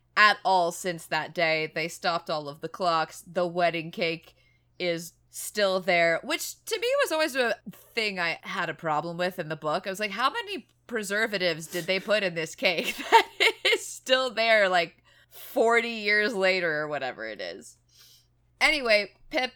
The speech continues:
turns fourteen and he has to stop playing at the house and go become an apprentice blacksmith. Estella is sent to France to become what they call the movie educated for a lady, which made me laugh. <laughs>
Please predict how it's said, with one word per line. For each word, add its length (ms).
turns 320
fourteen 800
and 200
he 140
has 180
to 100
stop 220
playing 240
at 100
the 60
house 280
and 140
go 440
become 320
an 60
apprentice 420
blacksmith. 720
Estella 840
is 260
sent 360
to 100
France 640
to 300
become 600
what 260
they 120
call 220
the 120
movie 480
educated 680
for 240
a 80
lady, 580
which 240
made 320
me 140
laugh. 480
<laughs> 500